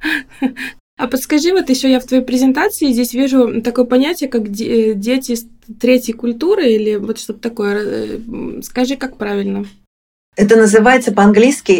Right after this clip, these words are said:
Speaker 2: э, щас я не скажу, кто в-, э, первый, который стал употреблять это название, но это возникло, вот когда люди стали, так сказать, больше мигрировать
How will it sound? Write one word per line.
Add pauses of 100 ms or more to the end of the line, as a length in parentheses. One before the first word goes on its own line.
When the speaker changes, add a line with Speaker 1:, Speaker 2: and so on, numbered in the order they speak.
Speaker 2:
э,
щас
я
не
скажу,
кто
в-, (140)
э,
первый,
который (100)
стал
употреблять
это
название, (320)
но
это
возникло,
вот
когда
люди
стали,
так
сказать,
больше
мигрировать